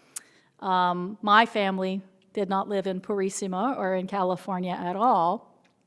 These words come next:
But, you know, some of these physical remains had been there for a long time.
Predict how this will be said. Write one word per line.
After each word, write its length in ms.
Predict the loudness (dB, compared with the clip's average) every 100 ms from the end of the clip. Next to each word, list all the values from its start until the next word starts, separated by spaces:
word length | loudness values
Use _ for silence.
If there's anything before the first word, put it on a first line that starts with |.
| _ _ _ _ _ _ _ _ _ _ _ _ _ -20 -20 -20 -20 -20 _
But, 360 | 4 6 4 0
you 140 | 2
know, 420 | 4 6 6 4 0 -10 -20 _ _ _ _ _ _ _ _ _
some 160 | -4 -2
of 100 | 2
these 260 | 2 2 -2 -20 -20 _ _ _ _ _ _ _ _
physical 540 | _ -2 0 2 4 4
remains 540 | 4 4 6 6 4
had 200 | 0 -4
been 180 | 2 4
there 160 | 4 2
for 180 | -4 -4
a 60 |
long 360 | -4 -4 -2 -4
time. 460 | -4 -6 -6 -8